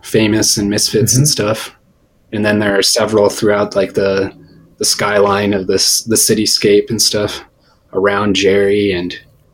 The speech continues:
Speaker 1: down by some of the upper edges of the buildings
Speaker 2: Mm-hmm.
Speaker 1: and stuff.
Speaker 2: Yeah. It's mostly the same,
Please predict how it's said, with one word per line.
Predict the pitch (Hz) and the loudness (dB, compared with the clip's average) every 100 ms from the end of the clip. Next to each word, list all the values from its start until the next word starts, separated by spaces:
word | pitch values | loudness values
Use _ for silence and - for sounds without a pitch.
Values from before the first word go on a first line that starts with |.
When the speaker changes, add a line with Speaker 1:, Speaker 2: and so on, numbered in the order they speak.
| _ _ _ _ _ _ _ - | _ _ _ _ _ _ _ -4
Speaker 1:
down | 104 101 | -2 0
by | 104 | 0
some | 101 104 | 2 0
of | 95 | 2
the | 98 98 - - _ _ _ _ _ _ | 2 0 -2 -12 _ _ _ _ _ _
upper | - 113 98 | -2 0 2
edges | 104 101 98 | 2 0 0
of | 101 | 0
the | 95 | 0
buildings | 104 101 101 143 | 0 2 4 2
Speaker 2:
Mm-hmm. | 156 | 0
Speaker 1:
and | 101 | -2
stuff. | - 107 107 - - _ _ _ - - - _ _ _ _ _ _ _ _ _ _ _ - | -2 -2 -4 -10 -18 _ _ _ -20 -20 -20 _ _ _ _ _ _ _ _ _ _ _ -10
Speaker 2:
Yeah. | 202 220 - - - - - _ _ _ _ _ _ _ _ _ _ _ _ _ _ _ _ _ _ | -6 -6 -8 -16 -20 -20 -20 _ _ _ _ _ _ _ _ _ _ _ _ _ _ _ _ _ _
It's | - 131 | -4 0
mostly | 156 160 170 180 | 2 2 2 2
the | 160 143 | 2 2
same, | - 139 147 151 156 180 | 0 2 2 4 2 0